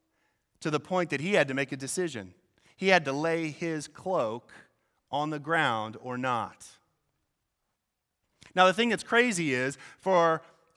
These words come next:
a Muslim family, for somebody to convert to being a Christian is really, really, really bad news. Like,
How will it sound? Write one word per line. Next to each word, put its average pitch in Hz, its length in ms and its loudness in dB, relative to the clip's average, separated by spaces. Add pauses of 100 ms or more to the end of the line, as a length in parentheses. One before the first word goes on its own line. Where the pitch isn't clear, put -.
(240)
a 156 100 0
Muslim 185 640 2
family, 156 920 0 (1160)
for 180 100 -4
somebody 233 400 4
to 196 80 2
convert 202 480 2
to 208 80 -4
being 185 240 2
a 170 60 0
Christian 170 640 -2 (180)
is 165 280 0 (220)
really, 226 560 0
really, 208 380 0
really 202 280 2
bad 175 480 6
news. 170 580 -2 (320)
Like, 190 180 6